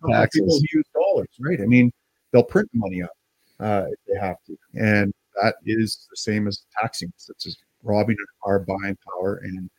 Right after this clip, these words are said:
Speaker 1: so we could expect the price of everything to go up. Certainly, if, um, if you're renting, uh, y-, if you're a slumlord, let's say, and you're renting a low rent apartment to a couple that is now getting an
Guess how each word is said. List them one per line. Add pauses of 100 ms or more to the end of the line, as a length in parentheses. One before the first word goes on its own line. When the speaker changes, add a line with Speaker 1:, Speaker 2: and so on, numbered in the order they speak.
(140)
Speaker 1:
so
we
could
expect (200)
the
price
of (100)
everything
to
go
up. (840)
Certainly, (320)
if, (260)
um, (180)
if
you're (220)
renting, (680)
uh, (480)
y-,
if
you're
a
slumlord,
let's
say,
and
you're
renting
a
low (480)
rent
apartment (180)
to (380)
a
couple
that
is
now
getting
an